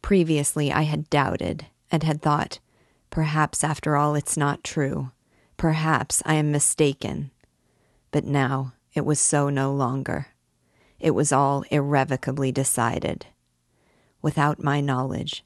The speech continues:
she is alone with him at night. That is a complete disregard of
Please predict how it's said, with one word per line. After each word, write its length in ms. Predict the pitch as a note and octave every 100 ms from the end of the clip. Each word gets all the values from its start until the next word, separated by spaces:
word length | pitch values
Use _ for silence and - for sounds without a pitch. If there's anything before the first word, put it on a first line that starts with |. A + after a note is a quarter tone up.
| _ -
she 180 | -
is 140 | D3+ D3
alone 400 | C#3+ C#3+ C#3 B2+
with 160 | B2
him 320 | - - - C#3+ -
at 160 | E3+ -
night. 540 | D#3 C3+ - - - _ _ _ _ _ _ -
That 180 | E3+ D#3
is 120 | D#3+
a 60 | D3
complete 560 | - E3+ - F#3+ E3+
disregard 600 | D#3+ D#3+ - C#3+ C#3 C#3
of 140 | C#3